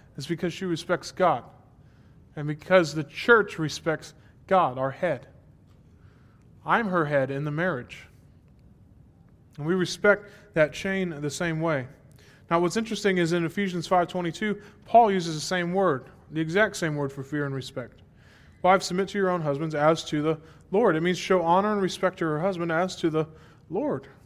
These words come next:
And we're gonna see a very clear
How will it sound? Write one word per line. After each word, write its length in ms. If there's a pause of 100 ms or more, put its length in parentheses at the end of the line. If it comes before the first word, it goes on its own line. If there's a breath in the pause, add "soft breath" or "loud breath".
(920 soft breath)
And 80
we're 60
gonna 120
see 180
a 60
very 340 (580)
clear 500